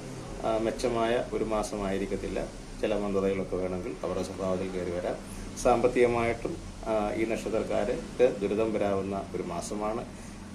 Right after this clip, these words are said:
സഹോദരനെ സംബന്ധിച്ച് സഹോദര ഗുണങ്ങളൊക്കെ കിട്ടും. ഗ്രഹത്തിൽ പക്ഷേ ഈശ്വരാധീന കുറവ് കാണിക്കുന്നു. അപ്പോൾ, ആ, സാമ്പത്തിക കടങ്ങളിലേക്കൊക്കെ വരാനുള്ള, ആ,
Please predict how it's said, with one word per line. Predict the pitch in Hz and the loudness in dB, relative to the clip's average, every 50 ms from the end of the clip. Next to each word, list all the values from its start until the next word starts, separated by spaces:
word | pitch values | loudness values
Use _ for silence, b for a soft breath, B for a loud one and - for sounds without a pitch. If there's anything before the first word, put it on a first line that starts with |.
| - - | 2 4
സഹോദരനെ | 135 120 123 123 123 123 123 123 127 123 | 8 10 12 12 12 10 8 4 2 2
സംബന്ധിച്ച് | 120 - 117 117 117 113 113 - - | 2 2 -2 -2 -2 -2 -4 -4 -4
സഹോദര | 117 135 120 117 117 120 123 117 | 2 4 6 6 8 8 8 8
ഗുണങ്ങളൊക്കെ | 113 117 117 110 110 107 101 101 107 | 6 4 2 2 2 0 0 0 0
കിട്ടും. | 92 - - - - 165 - - - - - | -2 -4 -6 0 0 0 0 0 -6 -6 -2
ഗ്രഹത്തിൽ | 117 113 - 117 110 - 123 120 117 | 0 0 0 0 0 2 4 4 4
പക്ഷേ | 113 107 - - - - 120 110 | 4 2 -2 -4 -4 0 0 0
ഈശ്വരാധീന | 104 - 104 95 - 117 107 104 101 - 110 107 | 2 0 -2 -2 0 0 2 2 0 0 -2 -4
കുറവ് | 101 - 110 104 98 92 | -4 -2 0 0 2 2
കാണിക്കുന്നു. | 92 90 90 90 92 - 107 107 123 156 - B B B B B B - - 107 | 2 0 -2 -2 -4 -4 -4 -4 -6 -6 -8 B B B B B B -8 -6 -6
അപ്പോൾ, | 104 110 110 107 107 104 95 - - - - - - - - - - | -4 -2 -2 -2 -2 -2 -4 -6 -10 -10 -12 -12 -12 -12 -12 -10 -6
ആ, | - 110 110 107 | -2 -2 0 0
സാമ്പത്തിക | - - 101 101 104 101 110 - 120 113 104 | 0 0 0 0 0 0 0 2 2 2 2
കടങ്ങളിലേക്കൊക്കെ | - - 104 104 113 131 131 131 127 123 - 110 98 - 110 | 2 2 4 4 4 4 6 8 8 8 8 6 2 2 2
വരാനുള്ള, | 98 98 98 98 101 95 95 95 95 98 101 98 - - - - - - - - - - - - | 2 2 2 2 0 0 -2 -2 -2 -2 -2 -2 -4 -6 -8 -10 -10 -10 -10 -10 -12 -12 -8 -6
ആ, | - 101 98 95 98 98 | -4 -2 0 0 0 -2